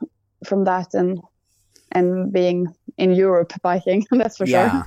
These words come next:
Speaker 2: yeah. Are you using a Brooks saddle, or do you use something else to, uh
Speaker 1: Uh, I don't have the Brooks. I'm really curious about them. I, everyone I meet, they have them. So I'm,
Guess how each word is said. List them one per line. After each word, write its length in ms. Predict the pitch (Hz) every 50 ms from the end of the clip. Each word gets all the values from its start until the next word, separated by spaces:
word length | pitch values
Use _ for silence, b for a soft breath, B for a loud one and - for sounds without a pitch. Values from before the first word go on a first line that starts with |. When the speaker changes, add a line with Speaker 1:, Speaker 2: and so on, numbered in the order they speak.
| - -
Speaker 2:
yeah. 140 | 90 78 - -
Are 120 | 131 135
you 120 | 147 170
using 320 | 202 214 214 214 190 208 185
a 60 | 143
Brooks 260 | 113 113 165 180 -
saddle, 320 | - 196 151 120 107 110 110
or 100 | 110 107
do 80 | 98 107
you 100 | 110 110
use 100 | 110 -
something 340 | - 117 101 98 101 95 98
else 320 | 101 101 95 - - - - _ _
to, 220 | - 117 104 101
uh 220 | 95 92 90 90 90 90 - _ _ _ _ _ _ B B B B B B B B B _ -
Speaker 1:
Uh, 680 | 233 233 233 233 233 233 233 233 233 226 233 233 233 -
I 100 | 269 302
don't 200 | 339 359 359 285
have 200 | 254 262 247 233
the 80 | 240 220
Brooks. 240 | 214 233 240 233
I'm 120 | - 277 294
really 220 | 294 440 480 415
curious 380 | - - - 214 220 247 277 -
about 260 | 302 269 302 320 330
them. 160 | - 392 392 370 - 403
I, 160 | 339 - 240 254
everyone 440 | 240 269 311 349 349 311 269 247 233
I 40 | 220
meet, 320 | 220 220 220 220 220 226
they 120 | - 214 208
have 240 | 190 196 196 196 202
them. 240 | 214 233 247 277 254
So 100 | - 220
I'm, 540 | 214 208 208 208 208 202 202 202 190 196 208